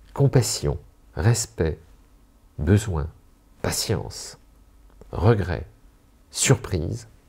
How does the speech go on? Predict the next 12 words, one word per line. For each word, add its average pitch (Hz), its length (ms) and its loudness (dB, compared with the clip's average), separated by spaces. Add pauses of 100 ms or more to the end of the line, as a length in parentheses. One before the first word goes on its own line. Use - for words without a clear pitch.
(300)
et 123 120 6
pardon, 87 420 -4 (1900)
crée 139 260 2
cet - 280 -2
atome 85 520 -4 (680)
qu'on - 180 -6
appelle 78 300 -2
l'amour. » 71 440 -6 (880)
Elle 76 80 -6
est 80 40 -10
belle 69 200 -2
celle-là. - 320 -10